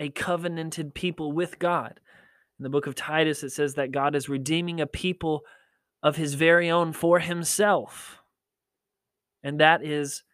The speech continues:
who we are as believers, covenanted with God as his people, made righteous, not by our own works, but by what God did. And so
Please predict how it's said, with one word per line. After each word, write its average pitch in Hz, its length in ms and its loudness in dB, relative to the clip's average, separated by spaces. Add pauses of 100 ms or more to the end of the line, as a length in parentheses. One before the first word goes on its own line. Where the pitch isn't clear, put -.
(760)
who 160 180 0
we 208 180 -2
are 127 300 -12 (120)
as 131 200 -6
believers, 131 720 -8 (680)
covenanted 156 560 -4
with 147 200 -10
God 113 400 -10 (360)
as 117 220 -10
his 123 480 -8 (460)
people, - 380 -8
made 147 340 -2
righteous, 143 500 -2
not 135 160 -4
by 156 120 -4
our 160 120 -6
own 160 160 -12
works, 127 280 -12
but 135 280 -8
by 123 380 -2 (260)
what 131 160 -6
God 113 240 -6
did. 113 240 -8
And 113 100 -14
so 120 280 -6